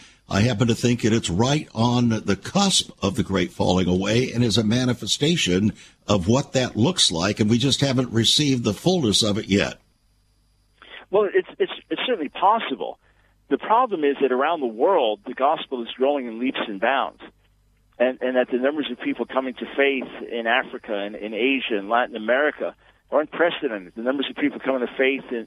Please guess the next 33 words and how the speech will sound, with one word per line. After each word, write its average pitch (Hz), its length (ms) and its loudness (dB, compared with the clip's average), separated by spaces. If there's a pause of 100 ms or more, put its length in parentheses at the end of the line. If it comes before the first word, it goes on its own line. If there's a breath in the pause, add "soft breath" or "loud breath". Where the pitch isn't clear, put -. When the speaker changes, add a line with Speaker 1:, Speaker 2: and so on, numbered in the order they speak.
Speaker 2:
in, 117 280 -4
in 113 140 -6
the 110 60 -6
Middle 127 280 2
East, 147 420 -2
in, 104 200 -10
in 113 140 -6
Iran, 123 560 2
in 104 120 -12
the 107 40 -16
Muslim 120 400 -4
world 131 420 2 (440 soft breath)
are 123 140 0
unprecedented. 113 840 -6 (400 soft breath)
So 143 80 2
there's 160 180 0
a 156 60 0
massive 175 340 0
harvest 170 640 0
as, 120 100 -6
Speaker 1:
Mm-hmm. 90 320 4
Speaker 2:
as 87 60 2
well. 113 340 2 (400)
The 240 240 -2
apostasy 175 840 -2
that 123 140 0
we're 127 120 0 (140)
seeing 139 160 0
in 120 100 0
America, 131 480 0
the 113 100 -4
apostasy 135 600 -2
we're 117 100 -4